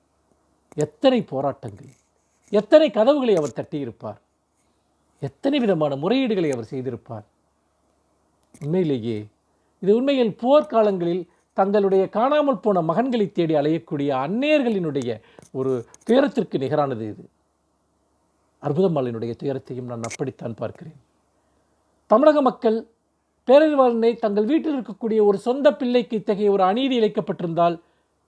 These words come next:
எத்தகைய வேதனையில் வாடுவார்களோ, எத்தகைய ஒரு கோபம் அடைவார்களோ, அத்தகைய கோபத்தில் இன்றைக்கு இருக்கிறார்கள். தொடர்ந்து ஒவ்வொரு கட்டத்திலும் அவர் இன்றைக்கு விடுதலையாகி விடுவார், நாளைக்கு விடுதலையாகி விடுவார்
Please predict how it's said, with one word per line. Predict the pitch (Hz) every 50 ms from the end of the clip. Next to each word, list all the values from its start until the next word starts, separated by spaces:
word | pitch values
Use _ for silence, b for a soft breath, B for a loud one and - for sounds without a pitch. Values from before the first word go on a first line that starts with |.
| _ _ _ _ _ _ _ _ _ _ _ _ _ -
எத்தகைய | - 151 147 - - 233 196 233 196
வேதனையில் | 147 143 165 196 208 226 202 208 185 180 143
வாடுவார்களோ, | 131 135 143 147 143 135 123 117 113 107 107 113
எத்தகைய | 123 139 - _ - 262 277 262 247 220
ஒரு | 180 156 143 131
கோபம் | - - 175 208 254 254 277 240
அடைவார்களோ, | 208 170 156 151 143 135 131 135 131
அத்தகைய | 127 - - 175 151 160 139
கோபத்தில் | - - 202 226 226 226 - - 180
இன்றைக்கு | 151 135 127 113 - -
இருக்கிறார்கள். | 104 104 - - 110 101 104 _ _ _ _ _ _ _ _ _ _ _ _ _ _ _ _ _ _ _ _ _ _ _ _ _ _ _ _
தொடர்ந்து | - 208 208 269 294 294 262 220
ஒவ்வொரு | 175 185 214 208 214 302 311 311 254
கட்டத்திலும் | - - - 202 - - 170 147 120 123
அவர் | 127 139 135
இன்றைக்கு | 131 170 170 214 196 - 185
விடுதலையாகி | 156 151 139 135 127 120 -
விடுவார், | 123 117 117 120 120 117
நாளைக்கு | 123 139 160 202 233 220 - 202
விடுதலையாகி | 165 160 147 151 143 135 127
விடுவார் | 139 131 127 123 123 117 110